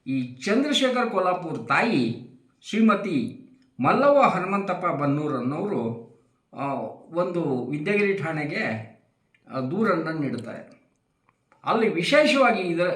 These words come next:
ಈ ಕೇಸ್ ಏನಿದೆಯಲ್ಲ, ಇದರ ಸತ್ಯಾಸತ್ಯತೆ ಗೊತ್ತಾಗಬೇಕು ಅಂತಂದ್ರೆ ಅಲ್ಲಿ ಒಬ್ಬರು ಗಟ್ಟಿ ವ್ಯಕ್ತಿಯ ಎಂಟ್ರಿ ಬೇಕಾಗಿತ್ತು.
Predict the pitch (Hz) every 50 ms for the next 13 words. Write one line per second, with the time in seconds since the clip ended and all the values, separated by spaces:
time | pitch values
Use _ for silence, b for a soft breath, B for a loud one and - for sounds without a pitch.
0 | - 170 170 196 202 196 190 185 - - - - - 147 - - 214 254 247 -
1 | 262 247 233 208 196 170 151 143 147 165 - - - 160 180 180 170 - - 170
2 | 170 - - 240 247 247 - 220 202 196 202 190 175 180 170 151 156 160 160 214
3 | 208 202 196 185 175 180 185 165 147 135 123 - 123 120 131 196 220 190 117 101
4 | 110 B B B B B B B - 147 185 214 220 208 196 180 165 151 156 165
5 | 147 123 107 - - 131 123 - 185 220 226 - 285 269 247 220 202 190 - -
6 | 214 196 185 160 123 113 113 110 - 127 135 147 151 165 165 180 185 175 165 160
7 | - 160 156 135 117 123 117 - - 233